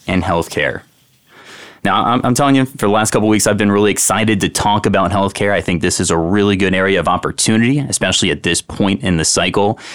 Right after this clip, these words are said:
I mean, healthcare is a defensive sector, and valuations are quite compelling, and this is a year of transition where the economy was gonna transition to early to late cycle,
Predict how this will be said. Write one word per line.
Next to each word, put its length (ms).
I 100
mean, 340
healthcare 720
is 160
a 40
defensive 540
sector, 480
and 320
valuations 640
are 120
quite 320
compelling, 640
and 300
this 140
is 140
a 60
year 180
of 80
transition 640
where 300
the 200
economy 380
was 140
gonna 180
transition 520
to 100
early 300
to 60
late 260
cycle, 500